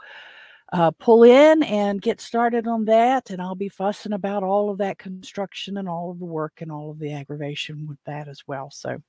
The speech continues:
I don't know how long it'll take, maybe, maybe a few days. I haven't looked at the long-range weather forecast for a little while, so, uh, it could be delayed by that,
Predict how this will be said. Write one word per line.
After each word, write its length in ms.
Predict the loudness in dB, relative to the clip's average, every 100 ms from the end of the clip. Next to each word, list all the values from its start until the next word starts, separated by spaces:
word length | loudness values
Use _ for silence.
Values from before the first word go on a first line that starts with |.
| _ _ _ _ _ _ _ _ _ -4
I 60 | -2
don't 120 | -2
know 60 |
how 160 | -2 0
long 180 | 0 0
it'll 140 | -4
take, 440 | 2 4 4 0 -8 -10
maybe, 400 | -8 -8 -14 -20 _ _ -12
maybe 260 | -12 -12
a 40 | -14
few 160 | -12
days. 220 | -10 -10 -10 -16 -14 -4
I 40 |
haven't 200 | 2 2
looked 200 | 0 -6
at 80 | -8
the 80 | -6
long-range 520 | -4 -4 -4 -6 -8 -14 -6
weather 220 | -2 0
forecast 640 | -2 -8 -10 -6 -6 -6 -12
for 100 | -10
a 20 |
little 180 | -10 -8
while, 260 | -6 -6 -8
so, 280 | -10 -10 -10 -18 -20 -20 -20 -20 _
uh, 220 | 0 0 0
it 160 | -6
could 200 | -6 -4
be 120 | -2 -2
delayed 340 | 0 -2 -4
by 160 | -6 -6
that, 380 | -8 -12 -18